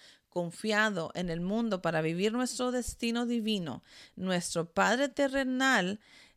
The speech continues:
si está desempeñado al papel que Dios le dio a los padres, debe ser quien nos afirme en nuestra identidad dada por Dios. Yo creo que el problema de hoy en día es que hay muchos hogares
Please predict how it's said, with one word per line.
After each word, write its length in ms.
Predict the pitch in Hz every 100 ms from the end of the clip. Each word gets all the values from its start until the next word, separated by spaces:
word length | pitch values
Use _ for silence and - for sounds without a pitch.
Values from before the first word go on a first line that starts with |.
| _ -
si 300 | - - 208
está 640 | 190 185 - - 220 247 277
desempeñado 880 | 285 285 254 254 240 233 220 214 196
al 140 | 175
papel 460 | 170 175 190 208 208
que 140 | 202
Dios 360 | 185 190 208 240
le 140 | 269
dio 400 | 254 214 190 - _ _ _
a 160 | - 160
los 180 | 254 -
padres, 540 | 349 349 226 214 - - - -
debe 260 | 208 240
ser 280 | 262 247 233
quien 160 | 233 220
nos 200 | 208 240
afirme 520 | 226 196 190 190 190
en 160 | 196 190
nuestra 380 | 175 175 - 180
identidad 640 | 175 170 160 151 143 160
dada 380 | - 147 147 -
por 220 | - 160
Dios. 400 | 165 - - - _ - -
Yo 200 | 233 285
creo 280 | 285 311 320
que 100 | 311
el 80 | 277
problema 640 | 226 220 208 220 247 254 -
de 240 | - 208 196
hoy 280 | 202 202 214
en 160 | 208
día 340 | 190 196 196 180
es 160 | 185
que 140 | - 190
hay 100 | 185
muchos 460 | 196 202 220 214
hogares 600 | 175 120 160 208 214 -